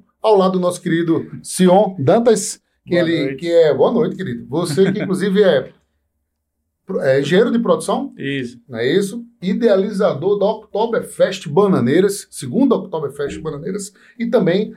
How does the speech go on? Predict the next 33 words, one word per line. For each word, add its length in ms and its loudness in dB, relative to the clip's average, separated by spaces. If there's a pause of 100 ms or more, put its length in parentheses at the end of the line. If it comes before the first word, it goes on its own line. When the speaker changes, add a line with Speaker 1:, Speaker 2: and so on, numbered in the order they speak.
(160)
Speaker 1:
é 160 0
empresário 440 -2
proprietário 460 -4
da 80 -4
Mestre 320 -6
Shop, 320 -8
não 80 -10
é 60 -4
isso? 160 -6
Speaker 2:
Isso, 340 -6
isso 240 -16
mesmo. 260 -16
Speaker 1:
Obrigado 360 0
por 80 -12
ter 120 -6
vindo. 340 -4
Speaker 2:
Obrigado 540 -8
eu 280 -8
pelo 240 -8
convite. 680 -12 (360)
Obrigado 340 -6
você, 340 -8
Henrique. 320 -8
Obrigado 320 -10
você, 320 -14
João. 360 -14 (440)
Speaker 1:
Temos 220 2
Speaker 2:
Pelo 120 2
Speaker 1:
amigo 120 2
em 80 -4
comum, 320 2
né? 260 -2 (100)
Speaker 2:
Isso. 400 -2